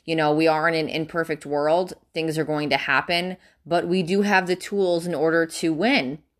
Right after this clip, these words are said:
And I truly believe that. And, uh, that is why I start off every single day sharing with you guys on Instagram, on social media. I share with you guys the different devotionals and scriptures I have, because that is what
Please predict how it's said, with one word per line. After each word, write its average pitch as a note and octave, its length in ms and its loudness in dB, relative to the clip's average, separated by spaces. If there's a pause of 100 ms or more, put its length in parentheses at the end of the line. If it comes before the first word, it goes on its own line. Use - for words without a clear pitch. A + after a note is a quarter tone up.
And D#3+ 120 -6
I C#3+ 160 2
truly F3+ 380 -2
believe D#3 400 -2
that. A2 400 -2 (460)
And, D#3 440 0
uh, C#3 200 4
that E3 200 6
is F3 140 -2
why E3 220 6
I E3+ 40 4
start E3+ 220 -2
off C#3+ 220 0
every D#3+ 240 -2
single E3 240 -4
day D#3 200 0
sharing D3+ 360 -2
with D3 160 -6
you D3 80 -4
guys D3 260 4
on C#3 160 -2
Instagram, F3 800 0
on D3+ 140 -8
social D#3 340 -4
media. D#3 380 2
I C#3+ 140 0
share D3+ 260 -4
with D3 160 -6
you C#3+ 40 -6
guys C#3 300 2
the D3+ 60 -20
different D3+ 260 -8
devotionals D3 460 -6
and C#3+ 100 -10
scriptures E3 320 -8
I D#3+ 120 2
have, D#3 280 2
because D3 320 -8
that D#3+ 320 2
is D#3+ 220 -2
what D3+ 280 -2